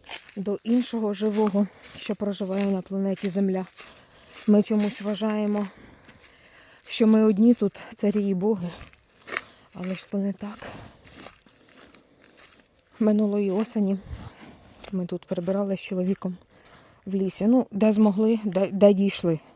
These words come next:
Там поприбирали, все позбирали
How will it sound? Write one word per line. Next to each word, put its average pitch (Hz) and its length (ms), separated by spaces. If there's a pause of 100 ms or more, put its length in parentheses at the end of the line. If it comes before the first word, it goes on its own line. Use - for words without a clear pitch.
(1000)
Там 202 180
поприбирали, 196 880
все - 180
позбирали 196 640